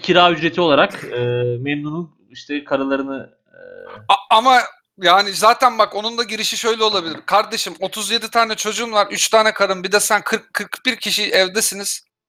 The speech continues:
Speaker 2: Tamam mı? Hiçbir para bunu ödeyemez. Benim iktidarsızlık sorunuma çare olun." diye, e,
Speaker 1: <laughs>
Speaker 2: şey yapıyor, ultimatom veriyor böyle.
Speaker 1: Ya da "Bundan sonra benim karımla, karımla da vakit geçireceksin Mecnun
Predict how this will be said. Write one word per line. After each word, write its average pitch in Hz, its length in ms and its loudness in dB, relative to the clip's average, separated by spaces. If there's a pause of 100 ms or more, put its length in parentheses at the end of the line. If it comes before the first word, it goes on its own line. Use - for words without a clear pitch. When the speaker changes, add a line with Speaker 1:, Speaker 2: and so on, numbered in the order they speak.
(240)
Speaker 2:
Tamam 208 320 4
mı? 160 80 -4
Hiçbir 226 380 0
para 220 320 4
bunu 214 160 -4
ödeyemez. 214 580 0 (560)
Benim 240 320 0
iktidarsızlık 226 720 2
sorunuma 214 360 0
çare 208 320 6
olun." 180 280 -2
diye, 226 280 2 (180)
e, 180 580 -4
Speaker 1:
<laughs> - 0 -
Speaker 2:
şey 226 220 2
yapıyor, 185 340 0
ultimatom 226 680 2
veriyor 135 320 0
böyle. 123 280 -4
Speaker 1:
Ya 143 260 2
da 170 280 6
"Bundan 175 240 2
sonra 185 240 2 (260)
benim 160 240 2
karımla, 160 840 0
karımla 151 340 -2
da 143 120 0
vakit 120 260 -2
geçireceksin 117 540 -6
Mecnun 110 360 -4